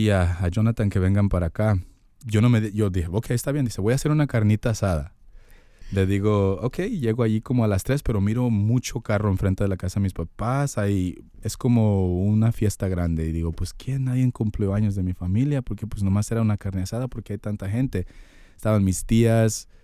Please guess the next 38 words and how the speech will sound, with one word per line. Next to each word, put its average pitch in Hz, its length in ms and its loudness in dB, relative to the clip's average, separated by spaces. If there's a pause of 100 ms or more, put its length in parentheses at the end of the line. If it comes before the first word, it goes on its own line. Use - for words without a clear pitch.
(300)
mis 87 180 -4
primos, 104 760 4 (560)
mis 87 280 -2
tíos 107 680 2 (380)
y 87 440 0
hasta 87 220 -4
mis 101 120 2
hermanos. 95 420 2
Pero 92 180 0
mis 92 160 0
hermanos 95 360 2
salieron 104 360 4
y 104 60 2
me, 98 160 0
mi 95 160 2
hermana 92 600 2 (840)
me 95 400 0
salió 95 280 0
y - 20 2
me 107 120 2
dio 107 100 2
un 104 80 2
abrazo 101 400 2
muy 104 160 2
grande, 120 420 2
saludó 101 380 2
a 95 40 2
mi 98 100 2
pareja, 104 560 0
mis 110 300 2
hermanos 98 400 2
salieron. 104 380 -2 (380)
Como 113 300 4
que 110 420 2
sentí, 117 480 -2
"¿Qué - 100 -14
está 147 200 -10
pasando? 143 720 -2